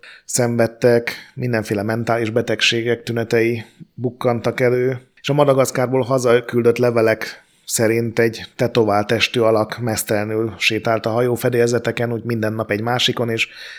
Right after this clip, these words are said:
mindenkinek a szemébe nézett, és megkérdezte tőle barátságos hangon, hogy féli-e már a halált. Ez nem tett jót állítólag a morálnak. <laughs> Mielőtt tényleg beütött volna a legdurvább káosz, Rozseszvenszky meggyógyult, viszonylag gyorsan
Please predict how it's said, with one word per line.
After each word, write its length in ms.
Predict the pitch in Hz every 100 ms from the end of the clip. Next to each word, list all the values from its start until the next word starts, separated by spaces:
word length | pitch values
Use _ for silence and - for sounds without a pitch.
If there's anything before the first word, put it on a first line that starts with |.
| -
mindenkinek 520 | 123 120 110 104 110
a 60 | 107
szemébe 420 | - 123 123 117
nézett, 340 | 117 113 117
és 120 | 113 123
megkérdezte 640 | 117 - 107 107 104 107
tőle 220 | 110 104
barátságos 580 | 107 107 101 - 107 95
hangon, 320 | 113 110 107
hogy 140 | 107
féli-e 440 | - 113 104 104 101
már 240 | 101 95
a 60 | 92
halált. 680 | 92 92 90 92 101 - - - - - - - - -
Ez 120 | 120
nem 140 | 117
tett 180 | 110 110
jót 180 | 107 107
állítólag 320 | 107 - 113
a 40 |
morálnak. 640 | 107 107 107 107 117 151 175
<laughs> 60 | - - 185 - - - - - - - - - - - - _ _ _
Mielőtt 380 | 175 156 147
tényleg 280 | 143 143 127
beütött 360 | 120 123 117 110
volna 500 | 127 123 123 120 120
a 180 | 120 120
legdurvább 500 | 123 120 127 120 -
káosz, 580 | 147 135 131 120 - -
Rozseszvenszky 1040 | 131 123 123 117 107 104 - 110 107 104 -
meggyógyult, 680 | 131 127 120 117 113 104
viszonylag 440 | 113 - 110 104 104
gyorsan 560 | 113 110 - 107 107